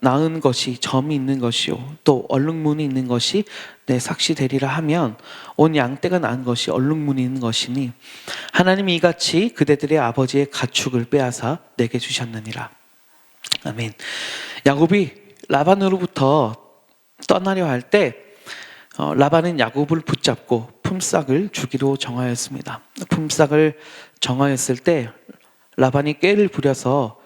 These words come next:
열 번을 변경하였지만 하나님께서 양들이 야곱의 몫으로 정해지도록 축복하셨고 라반이 축복의 통로가 아니라 하나님이 축복의 통로가 되심을 알려주셨습니다.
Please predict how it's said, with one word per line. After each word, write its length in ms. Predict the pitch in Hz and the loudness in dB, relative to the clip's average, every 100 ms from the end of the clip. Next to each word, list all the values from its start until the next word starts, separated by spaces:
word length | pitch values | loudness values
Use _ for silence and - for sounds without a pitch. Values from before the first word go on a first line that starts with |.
| _ _ - | _ _ 2
열 160 | 135 | 2
번을 500 | 135 139 131 127 175 _ _ _ _ | 2 -2 0 -2 -4 _ _ _ _
변경하였지만 1080 | 131 131 135 139 131 120 - 123 165 127 - - - - - - - | -4 0 2 2 0 -2 -4 -2 0 -2 -6 -20 -20 -20 -20 -20 -2
하나님께서 800 | 175 185 185 190 175 180 165 131 - | 2 2 2 0 2 4 4 2 -2
양들이 720 | 127 139 156 151 127 110 - - | -2 -2 0 2 2 -2 -6 0
야곱의 360 | 127 139 143 | 0 2 -2
몫으로 640 | 139 123 - 131 123 180 - - - | 0 -2 -2 0 2 2 0 -20 -10
정해지도록 840 | - 131 131 123 - 117 127 - - | -6 -2 0 -2 0 0 0 -4 -6
축복하셨고 1000 | - - - 127 - 120 - 180 123 - - - - - | 0 -2 -2 -6 -6 -6 0 0 0 -10 -20 -20 -20 -6
라반이 540 | 127 127 135 147 143 - - | -2 0 0 0 -2 -6 -8
축복의 440 | - - 185 185 | -8 -2 0 0
통로가 360 | - 160 160 151 | -4 -6 -4 -4
아니라 420 | 117 120 127 131 _ _ - - - | -4 -2 -2 -4 _ _ -20 -18 -6
하나님이 440 | - 160 151 151 | 0 0 2 0
축복의 460 | - - - 170 170 _ | -2 -6 -2 -2 -2 _
통로가 360 | - 196 180 165 | -6 -2 0 0
되심을 560 | 156 123 - 120 135 - | -2 -6 -4 -2 -2 -2
알려주셨습니다. 1040 | 120 131 123 - - 120 - 65 - | -2 0 -2 -4 -4 -4 -8 -10 -12